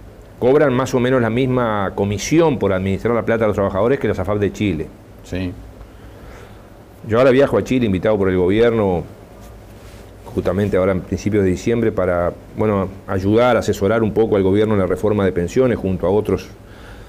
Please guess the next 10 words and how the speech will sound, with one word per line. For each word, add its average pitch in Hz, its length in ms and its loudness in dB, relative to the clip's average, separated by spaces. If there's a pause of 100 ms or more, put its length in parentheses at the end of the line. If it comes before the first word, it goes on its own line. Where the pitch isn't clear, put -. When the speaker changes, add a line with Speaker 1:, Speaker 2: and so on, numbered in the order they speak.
(760)
Speaker 1:
gente 113 380 -2
que 92 60 0
va 104 160 2
de 107 80 4
otros 104 160 0
países 98 420 0
del, 82 200 -2 (420)
del 101 120 -2
mundo. 110 380 0 (1040)
Eh, 110 460 2